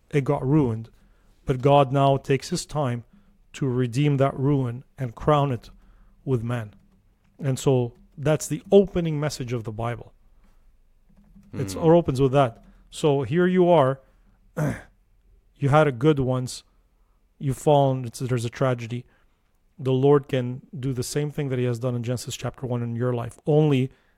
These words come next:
Speaker 1: this time it's a process that will take some time. I mean, six days are a, uh, a spending of time.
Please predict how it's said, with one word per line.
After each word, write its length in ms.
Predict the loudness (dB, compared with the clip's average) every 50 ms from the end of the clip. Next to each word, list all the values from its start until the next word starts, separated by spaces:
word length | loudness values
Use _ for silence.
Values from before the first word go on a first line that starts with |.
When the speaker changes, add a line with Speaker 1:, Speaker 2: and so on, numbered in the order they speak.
| _ _ -6
Speaker 1:
this 220 | -2 -2 -2 -2
time 280 | -2 -2 -2 -2 -2 -6
it's 140 | -8 -8 -8
a 40 |
process 500 | -6 -2 0 0 0 -2 -4 -6 -8 -8 -6
that 180 | -8 -8 -8 _ _ _ _ _ _ -6
will 240 | -2 -2 -2 -2 -2
take 260 | -4 -6 -6 -6 -6
some 220 | -8 -8 -8 -4
time. 200 | -2 -2 -2 -2
I 60 | -4
mean, 140 | -6 -6 -6
six 320 | -6 -6 -6 -8 -8 -6 -4
days 340 | -2 0 0 -2 -2 -6 -16 -20 _ _ _
are 400 | 2 4 4 4 4 2 0 -4 _ _ _ _ _ _ _ _ _ _ _ _ _ _ -12
a, 280 | -8 -6 -4 -4 -4 -4
uh, 120 | -6 -8 -10 _ _ _ _ _ _ _ _ _ _ _ _ _
a 140 | -8 -6 -6
spending 480 | -6 -6 -4 -4 -2 -2 -2 -4 -4 -6
of 140 | -6 -8 -8
time. 300 | -8 -8 -8 -8 -10